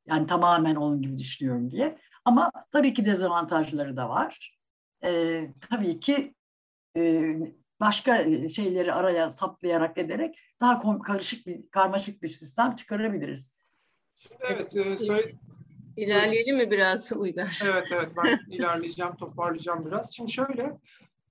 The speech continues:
Speaker 2: e, bu arada bir on dakika herhalde bir mola veriyoruz değil mi?
Speaker 3: Nasıl isterseniz.
Speaker 2: Bir beş on dakika mola verebiliriz. Şimdi ben, e,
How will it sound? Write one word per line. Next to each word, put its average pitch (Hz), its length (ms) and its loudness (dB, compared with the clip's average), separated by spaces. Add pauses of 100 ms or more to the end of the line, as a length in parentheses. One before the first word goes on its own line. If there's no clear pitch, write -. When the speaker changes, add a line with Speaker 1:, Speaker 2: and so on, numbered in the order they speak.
(140)
Speaker 2:
e, 175 160 -4
bu 214 120 2
arada 233 220 0 (720)
bir 202 80 -12
on 208 220 0
dakika 214 260 0
herhalde 208 320 0
bir 233 80 -6
mola 202 360 2
veriyoruz 151 380 -6
değil 240 140 -12
mi? 147 240 -14 (920)
Speaker 3:
Nasıl 240 260 2
isterseniz. 262 960 2 (720)
Speaker 2:
Bir 208 120 -10
beş 208 200 -4
on 196 140 -2
dakika 170 240 -6
mola 180 300 -4
verebiliriz. 170 600 -6 (360)
Şimdi 214 180 -2
ben, 240 340 2
e, 202 280 -4